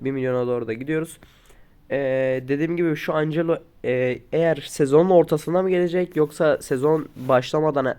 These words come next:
sezon bitmeden hemen önce mi gelecek onu da yorumlara yazarsanız çok çok sevinirim. Beni birazcık bilgilendirirseniz mutlu olurum. E, neyse arkadaşlar like atıp abone olmayı unutmayın abi. E, kendinize iyi bakın. Dediğim gibi yarın bir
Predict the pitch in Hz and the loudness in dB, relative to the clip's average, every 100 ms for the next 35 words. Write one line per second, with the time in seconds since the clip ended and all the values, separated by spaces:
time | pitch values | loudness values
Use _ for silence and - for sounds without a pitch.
0 | - - 123 143 143 143 139 123 135 139 | -8 -8 -4 -4 -2 -2 0 0 0 -2
1 | 131 147 160 160 147 147 120 127 120 107 | 0 -2 -2 -4 -4 -4 -4 -2 -2 -2
2 | 107 113 117 117 107 104 - 135 147 147 | -4 -4 -4 -4 -8 -10 -10 -4 -4 -2
3 | 151 151 160 - - - - 123 113 113 | -2 0 -4 -6 -20 -20 -4 -2 0 0
4 | 117 107 110 - 123 120 120 117 120 120 | 0 -2 -6 -6 -2 0 0 -2 -4 -6
5 | 110 110 - 123 - 147 156 170 - - | -10 -12 -10 -8 -2 0 0 -4 -10 -20
6 | - - 139 139 156 165 147 131 143 143 | -16 -6 -4 -2 -2 -2 -4 -4 -4 -2
7 | 123 175 185 170 165 165 170 170 165 165 | 0 2 2 0 2 2 2 2 0 0
8 | 156 143 131 139 175 - - - - - | 0 0 2 0 -2 -4 -20 -20 -20 -6
9 | 127 123 123 123 127 - - 220 208 185 | -2 -2 -2 -2 -2 -4 -2 0 2 2
10 | 196 185 165 185 170 165 170 160 160 165 | 2 2 0 -2 0 0 2 0 0 2
11 | 160 156 156 156 160 | 4 4 0 -4 -4